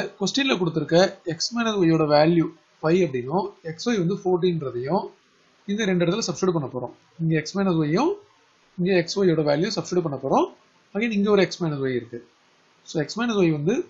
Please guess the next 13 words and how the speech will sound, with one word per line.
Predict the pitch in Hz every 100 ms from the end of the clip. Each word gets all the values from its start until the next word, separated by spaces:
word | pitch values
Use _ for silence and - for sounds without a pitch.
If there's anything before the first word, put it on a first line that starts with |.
| _ _ _ _ _ -
ஃபைவ். | 175 214 - _ _ _ _ _ -
So | 165 -
five | 160 190 196
cube | 226 208 196
equal | - 135 120 165
to | 208 381 - _ _ _ _ _ _ _ _ _ _ - 147
எக்ஸ் | - -
கியூப் | 196 220 226 _ _ _ _ - 165
மைனஸ் | 160 175 196 160
ஒய் | 135 -
கியூப் | 156 233 - _ _ _ _ _ _ _ _ _ _ 160
minus | 165 175 - -
three | 180 214